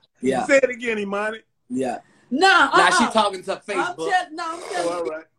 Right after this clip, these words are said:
Speaker 3: my live to come to Turk Live so y'all can see the couple that we talking to.
Speaker 1: Yeah.
Speaker 3: My bad. I'm saying.
Speaker 1: We
Speaker 2: So,
Speaker 1: on
Speaker 2: uh,
Speaker 1: phones, nigga. We, we, we, we, we, we about to go viral. You heard me?
Speaker 2: <laughs>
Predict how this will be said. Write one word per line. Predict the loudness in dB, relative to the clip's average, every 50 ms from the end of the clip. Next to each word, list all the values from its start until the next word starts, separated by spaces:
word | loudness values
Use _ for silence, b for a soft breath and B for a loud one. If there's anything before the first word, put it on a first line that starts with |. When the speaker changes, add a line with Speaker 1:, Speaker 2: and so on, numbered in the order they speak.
| _ -8
Speaker 3:
my | -8 -8 -8 -10
live | -10 -10 -10 -10 -12 -16
to | _ _
come | -20 _ -20 -20 -18 -16
to | -16 -16
Turk | -14 -14 -14 -14 -14 _ -14
Live | -12 -12 -12 -12 -12
so | -12 -12
y'all | -10 -10 -8 -10 -10 -12
can | -14 -20
see | -20 -20 -20 -20
the | -20
couple | _ -14 -14 -12 -12 -12 -12
that | -10 -10 -10 -12
we | -14 -12
talking | -6 -4 -4 -4 -6 _ _ -16
to. | -14 -14 -12 -10
Speaker 1:
Yeah. | -8 -8 -8 -8 -10 -12 -18 -20 _ -8
Speaker 3:
My | -6 -4 -4 -4
bad. | -4 -6 -8 _ _ _ _ _ _ -16
I'm | -14 -14 -14
saying. | -16 -20 -20 -20 -20 -20 _ _ _ _ _ _ 0
Speaker 1:
We | 4 6
Speaker 2:
So, | 6 6 6 4
Speaker 1:
on | 2 0
Speaker 2:
uh, | -4 -8 -12 -16 _ _ _ _ _ 0
Speaker 1:
phones, | 2 2 2 2 0 -4 -8
nigga. | -8 -8 -6 -6 -4
We, | -2 -2 -2 -2 0
we, | -2 -2 -2
we, | -4 -8 -6
we, | -4
we, | -2 -2 -2 -4
we | -6 -6 -4
about | -4 -4 -4
to | -2
go | -2 -2 -2 -2 -4 _ _ _ _
viral. | 2 2 2 2 -2 -4 -8 -10 -10 -10
You | -8 -8 -6
heard | -4 -2 -2 -2 -2 0 0
me? | 2
Speaker 2:
<laughs> | 2 2 2 2 2 2 0 -2 _ -6 -4 -2 -2 -2 -2 -4 -6 -6 -8 -8 -8 -10